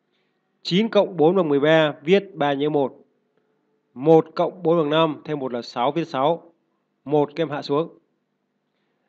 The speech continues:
Bây giờ các em sẽ xử lý dấu phẩy như sau.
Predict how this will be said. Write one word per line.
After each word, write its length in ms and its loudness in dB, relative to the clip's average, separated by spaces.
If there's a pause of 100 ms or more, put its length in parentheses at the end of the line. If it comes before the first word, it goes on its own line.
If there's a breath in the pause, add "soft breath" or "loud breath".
(140)
Bây 140 0
giờ 140 6
các 60 -2
em 100 0
sẽ 140 0
xử 180 -6
lý 220 0
dấu 140 2
phẩy 320 -8
như 120 -6
sau. 420 2